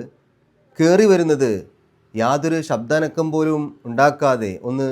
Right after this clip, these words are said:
ശ-, സമ്മതം ചോദിക്കാതെ, അല്ലെങ്കിൽ കോളിംഗ് ബെൽ അടിക്കാതെ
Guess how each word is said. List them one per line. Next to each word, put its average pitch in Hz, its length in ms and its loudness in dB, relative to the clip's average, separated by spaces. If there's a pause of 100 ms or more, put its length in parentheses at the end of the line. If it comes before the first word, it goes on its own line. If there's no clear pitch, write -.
(100)
ശ-, - 220 -16
സമ്മതം 139 400 0
ചോദിക്കാതെ, 120 640 -2 (580)
അല്ലെങ്കിൽ 143 360 0 (360)
കോളിംഗ് 160 360 4
ബെൽ 165 160 4
അടിക്കാതെ 120 540 0